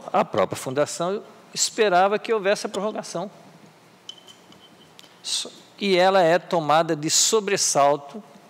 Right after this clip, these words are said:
que, com quinze dias, eh, estaria extinto o contrato e que não havia interesse de prorrogar.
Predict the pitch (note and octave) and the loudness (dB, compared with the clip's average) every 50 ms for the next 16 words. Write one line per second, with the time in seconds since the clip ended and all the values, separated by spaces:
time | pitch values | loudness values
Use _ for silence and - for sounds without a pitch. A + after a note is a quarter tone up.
0 | - _ _ _ - - - - - - - - - - _ - - - _ - | -20 _ _ _ -20 -20 -20 -20 -20 -20 -20 -20 -20 -20 _ -20 -20 -20 _ -20
1 | _ _ - - E3+ D#3+ - F#3 F#3+ E3+ - E3+ F3 E3+ C#3+ D#3+ E3 C#3 B2+ C3+ | _ _ -6 -4 -4 -2 -2 -2 -2 -2 -2 -4 -4 -4 -4 -6 -6 -6 -6 -6
2 | D#3 D#3+ E3+ F#3 F#3+ E3+ - - - - - - - _ _ _ _ _ - _ | -4 -4 -4 -4 -6 -6 -8 -10 -10 -12 -14 -20 -20 _ _ _ _ _ -20 _
3 | _ - - - _ _ _ - - D#3+ D#3+ E3 D#3+ E3 E3 - - - - - | _ -20 -20 -20 _ _ _ -6 -2 -2 0 0 0 -2 -2 -4 -4 -2 -2 -2
4 | - E3 D3+ D3 D3+ D#3 C#3+ - - - - D3 C#3+ C3 D3 - F3+ F3+ E3+ - | 0 0 0 0 0 -2 -2 -4 -10 -12 -12 -12 -10 -10 -8 -6 -6 -6 -4 0
5 | D3+ E3+ F#3 F#3 - G3+ F3 F#3 F#3 F#3 F3+ D3 B2+ D#3 E3 E3 D#3 - C#3+ A#2+ | 2 2 2 2 0 -4 -4 -4 -4 -2 -2 -2 -4 -6 -8 -8 -6 -6 -4 -4
6 | C3+ C3+ - - C#3 C3 - C#3 A#2+ A2+ G2+ F2 F2+ D#2 - | -4 -6 -8 -10 -14 -12 -10 -10 -10 -10 -10 -10 -12 -12 -14